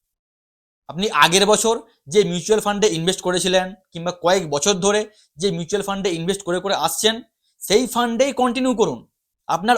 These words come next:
ওই ফান্ডটি দশ বছর পরে গিয়ে হয়তো বেস্ট ফান্ড হয়ে উঠতে পারে, কিংবা বিশ বছর পরে গিয়ে ওই ফান্ডটি বেস্ট মিউচুয়াল ফান্ড হয়ে উঠতে পারে। আর আপনি যদি বারবার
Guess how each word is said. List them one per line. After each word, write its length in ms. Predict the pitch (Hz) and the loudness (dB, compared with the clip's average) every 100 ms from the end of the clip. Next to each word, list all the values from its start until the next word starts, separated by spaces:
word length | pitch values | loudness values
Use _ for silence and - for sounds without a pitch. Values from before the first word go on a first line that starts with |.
| 233 | 4
ওই 160 | 220 269 | 4 4
ফান্ডটি 720 | - 208 185 147 151 165 - _ _ _ | 2 -2 -2 0 0 0 -6 _ _ _
দশ 180 | 139 196 | 2 2
বছর 340 | 190 226 233 | 4 2 0
পরে 280 | 214 214 220 | 2 4 4
গিয়ে 260 | 202 226 226 | 2 0 0
হয়তো 260 | 196 196 196 | 0 0 2
বেস্ট 300 | 175 226 - | 2 2 0
ফান্ড 160 | 247 | -2
হয়ে 100 | 214 | 0
উঠতে 240 | 233 226 226 | -2 -4 -10
পারে, 200 | 240 269 _ _ _ _ _ _ | -10 -12 _ _ _ _ _ _
কিংবা 200 | 196 202 | -4 0
বিশ 280 | 180 151 170 | 0 0 -2
বছর 240 | 208 214 233 | -2 -2 0
পরে 240 | 247 240 | 2 2
গিয়ে 200 | 220 240 - | 0 -4 0
ওই 160 | 226 | -2
ফান্ডটি 500 | 220 233 226 208 254 _ _ _ _ | 0 -4 -4 -8 -12 _ _ _ _
বেস্ট 280 | 127 147 330 220 | -6 0 0 0
মিউচুয়াল 280 | 220 240 | -2 -2
ফান্ড 160 | 233 226 | -2 -2
হয়ে 100 | 233 | 0
উঠতে 240 | 233 220 | -2 -2
পারে। 180 | 247 247 - _ _ _ _ - | -4 -4 -8 _ _ _ _ -6
আর 100 | 139 | -2
আপনি 320 | 135 - 208 | 0 0 -2
যদি 140 | 220 | 0
বারবার 520 | 190 143 165 196 226 | 0 4 6 8 6